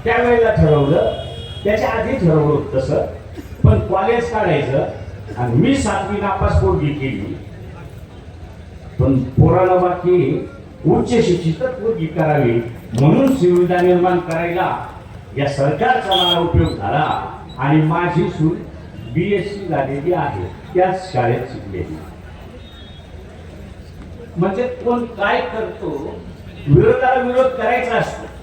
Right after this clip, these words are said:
पण तो पातळी ठेवून करायचा असतो, पण जेव्हा माणसाच्या पायाखालची वाळू घसरते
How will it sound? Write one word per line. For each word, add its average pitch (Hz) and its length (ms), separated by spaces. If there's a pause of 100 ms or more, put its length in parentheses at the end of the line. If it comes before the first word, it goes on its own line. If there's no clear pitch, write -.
(580)
पण - 160
तो - 80
पातळी 220 560
ठेवून 202 240
करायचा 160 420
असतो, - 300 (600)
पण 151 160
जेव्हा 196 260
माणसाच्या 190 480
पायाखालची 175 800
वाळू 180 280
घसरते 123 720